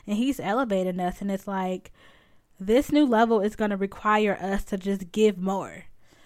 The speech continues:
So we're giving more and we're not giving up without giving our all. Like, figure it out, sis, but we're not giving up, okay? And our word for the month. Can you believe it's October already? Like, I can't even believe it. Like, what? Like,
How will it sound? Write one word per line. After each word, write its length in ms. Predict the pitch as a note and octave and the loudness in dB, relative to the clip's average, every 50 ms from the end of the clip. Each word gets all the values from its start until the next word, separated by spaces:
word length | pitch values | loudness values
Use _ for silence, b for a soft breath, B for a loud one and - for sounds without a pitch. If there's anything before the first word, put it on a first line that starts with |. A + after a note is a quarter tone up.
| b b b b | b b b b
So 160 | - - G#3+ | -4 -2 0
we're 180 | G#3+ G#3+ A#3+ B3 | 2 2 2 2
giving 340 | G#3+ G3+ A3 A3+ C#4 D#4 C#4+ | 2 2 2 2 4 4 6
more 260 | B3+ A3 G3+ G3+ A3 | 6 6 4 4 2
and 220 | G#3+ - G#3+ G3+ | 0 -2 -4 -2
we're 80 | G3+ G3 | -2 0
not 240 | G3+ G#3 G3 G3 F#3+ | 0 0 -2 -2 -2
giving 320 | G3+ G3+ G3+ A3 G#3+ G#3+ | -2 -2 -2 0 0 2
up 240 | G3+ G3 F#3 - - | 2 2 0 -2 -4
without 360 | G3+ G3+ F#3+ F#3 F#3 F#3 F3+ | -4 -2 -2 -2 -2 -4 -4
giving 300 | F#3 F#3+ F#3+ F#3+ F#3+ F#3+ | -4 -4 -4 -2 -2 -2
our 160 | F#3 F#3 F#3 | -2 -2 -2
all. 320 | - - F#3+ F#3 F3+ E3 D#3 | -2 0 0 0 -2 -2 -4
Like, 340 | D#3+ E3+ E3+ E3 D#3+ - - | -6 -6 -8 -8 -8 -12 -16
figure 380 | - - A3+ A#3+ B3+ B3 D4 | -4 2 4 4 4 4 4
it 100 | C#4+ C4 | 4 6
out, 220 | B3+ A#3 A3+ - - | 6 6 4 4 0
sis, 380 | - - G#3 G3 G3+ G3 - B B B B - | -4 -4 -2 -2 -4 -6 -8 B B B B 0
but 140 | G#3+ A3 | 0 2
we're 120 | G#3 A3 A3 | 4 4 4
not 240 | G#3 G3+ F#3+ G3 G3 | 4 2 0 0 0
giving 240 | G3 F3+ F3+ F3 | 0 -2 -2 -4
up, 240 | - - - - - - - - - | -6 -8 -12 -16 -20 -20 -20 -12 -10
okay? 460 | G#3 G3+ - B3+ B3 A#3+ B3+ B3+ - _ B B B B B B B B B B B B _ - | -8 -2 0 2 2 2 0 -2 -6 _ B B B B B B B B B B B B _ -4
And 720 | G3 G#3 G#3+ G#3 G3+ G3+ G3 G3 G3 F#3+ G3 F#3+ G3 G3+ B B B B _ _ _ _ _ - _ _ _ _ _ _ _ _ _ _ _ - - _ _ _ _ _ _ - - | -2 0 2 2 2 2 2 2 2 0 0 -2 -4 -6 B B B B _ _ _ _ _ -20 _ _ _ _ _ _ _ _ _ _ _ -18 -18 _ _ _ _ _ _ -10 -4
our 160 | G#3+ B3 C#4+ | 0 0 0
word 400 | C#4 B3 A#3 A#3 A#3 A3+ G#3 G#3+ | 2 2 4 4 4 2 2 -2
for 160 | - - G#3+ | -2 -2 -2
the 80 | G3 G3 | 0 0
month. 300 | F#3 F3 E3 D#3+ D#3 - - _ _ _ _ | -2 -2 -4 -6 -8 -12 -16 _ _ _ _
Can 160 | - - D#4 | -2 0 0
you 80 | F#4+ G#4 | 0 2
believe 240 | - A4 G#4+ G4+ | 2 2 4 4
it's 100 | F#4 E4 | 2 2
October 440 | D4 C4 C4+ C4+ - C4+ B3 A#3 B3 | 2 2 0 2 2 2 2 4 2
already? 400 | A#3+ A#3+ A#3+ A#3+ A#3+ A#3+ A#3+ A#3 | 2 4 4 2 2 0 0 0
Like, 200 | A3+ A3 G#3 - - | 0 0 0 -2 -4
I 100 | A#3 C#4 | -6 -8
can't 240 | C#4+ - E4+ E4+ E4 | -8 -6 -6 -6 -4
even 160 | D#4 D4 C4+ | -4 -4 -4
believe 300 | A#3+ A3+ A3+ A3+ G#3+ G3+ | -2 -2 -2 -2 -4 -4
it. 40 | G3+ | -6
Like, 240 | G3 F3+ G3 F#3 F#3+ | -6 -6 -6 -6 -6
what? 300 | G3+ A#3+ C4+ C#4 C4 A#3 | -4 -2 -2 -2 -4 -4
Like, 320 | G#3 G#3+ G3+ F#3+ F3+ - | -6 -6 -6 -8 -12 -16